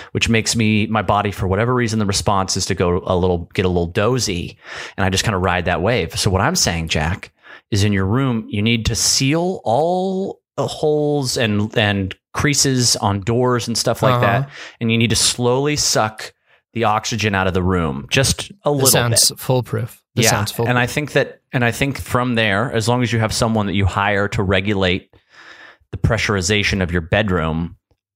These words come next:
Speaker 1: I almost feel like you, you, you, you'd be, you know, able to sleep for however long you'd, you'd want.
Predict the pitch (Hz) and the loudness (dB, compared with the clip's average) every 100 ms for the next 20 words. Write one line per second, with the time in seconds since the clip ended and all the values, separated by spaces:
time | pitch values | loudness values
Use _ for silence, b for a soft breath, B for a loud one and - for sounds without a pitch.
0 | - 92 92 90 101 87 - 101 90 85 | -4 0 2 2 2 0 0 0 2 0
1 | 80 - _ _ _ _ _ _ - 67 | -2 -8 _ _ _ _ _ _ -10 -6
2 | 71 - - 92 92 - 87 92 82 90 | -4 -6 -4 0 0 0 0 0 0 -2
3 | 85 87 82 - 98 80 78 - _ - | 0 0 -2 -2 0 0 -4 -10 _ -4
4 | 95 85 80 101 92 - 73 85 90 104 | -2 0 0 0 -2 -2 -2 0 0 0
5 | 92 82 82 90 - 147 - 87 113 - | 0 -2 -4 -6 -6 -4 -2 0 -2 -4